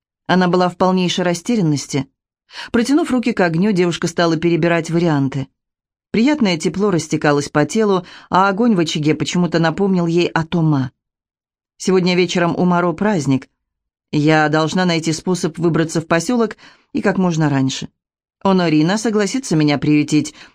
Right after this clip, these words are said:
я помогу ей на кухне. А завтра решу, как сбежать отсюда. Завтра будет новый день. Тома не устаёт это повторять".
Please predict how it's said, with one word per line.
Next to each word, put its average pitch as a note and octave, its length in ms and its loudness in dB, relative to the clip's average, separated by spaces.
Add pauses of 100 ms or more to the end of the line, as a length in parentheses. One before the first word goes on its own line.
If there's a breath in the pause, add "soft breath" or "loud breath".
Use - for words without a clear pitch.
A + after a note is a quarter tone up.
я B3+ 200 0
помогу G#3+ 380 0
ей G3 200 2
на F3+ 140 0
кухне. C3+ 440 -4 (280)
А D#3 160 0
завтра D#3+ 460 0 (240 loud breath)
решу, A#3+ 380 0
как D#3+ 200 -2
сбежать D3 400 -2
отсюда. C3 500 -2 (400)
Завтра D#3+ 440 0
будет D3 300 0
новый F3+ 300 0
день. D#3+ 320 0 (520)
Тома D3 480 0 (500)
не F#3 160 0
устаёт F3 640 0
это D3 240 -2
повторять". C3 720 -6